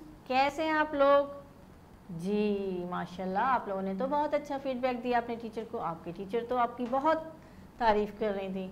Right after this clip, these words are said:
जी, आप लोगों ने video lessons को अच्छे से फॉलो किया है। तो इस्लामियात की class है और अपना chapter number six start करते हैं, जिसका नाम है लालच। हमारे page number seventeen पर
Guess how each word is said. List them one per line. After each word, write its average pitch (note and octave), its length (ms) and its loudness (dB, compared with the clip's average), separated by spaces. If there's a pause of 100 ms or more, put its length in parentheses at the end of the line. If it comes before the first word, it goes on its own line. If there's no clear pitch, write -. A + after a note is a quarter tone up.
(400)
जी, F#3+ 600 0
आप E3+ 340 -4
लोगों F3 240 -6
ने G#3 200 -2
video G3+ 280 0
lessons F#3 460 -4
को C#4+ 120 2
अच्छे C#4+ 320 0
से C4+ 120 -4
फॉलो G3+ 320 0
किया F3 260 -6
है। - 440 4 (460)
तो G3+ 80 -4
इस्लामियात B3 560 2
की B3+ 100 -2
class B3+ 440 2
है B3+ 360 -2
और F3+ 180 -4
अपना F3 300 -4
chapter A#3+ 520 0
number F#3 260 -4
six - 480 -4
start B3 380 6
करते A#3+ 260 -2
हैं, A#3 220 -4
जिसका G#3 280 -6
नाम G3+ 300 0
है A#3+ 240 4 (680)
लालच। F#3+ 1000 4 (100)
हमारे E3+ 340 0 (160)
page C#4 280 6
number C4 240 0 (120)
seventeen G#3+ 600 0
पर D#3 220 -6